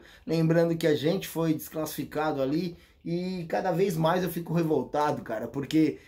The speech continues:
poderíamos estar, quem sabe, até nessa final aí, disputando, porque não apresentaram nada de novo, na minha opinião, apenas o Gabigol fez gol,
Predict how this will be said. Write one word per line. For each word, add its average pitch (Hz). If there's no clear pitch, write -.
poderíamos 190
estar, 180
quem 196
sabe, 180
até 175
nessa 180
final 147
aí, 147
disputando, 165
porque 165
não 247
apresentaram 202
nada 196
de 165
novo, 160
na 139
minha 147
opinião, 185
apenas 180
o 160
Gabigol 147
fez 160
gol, 151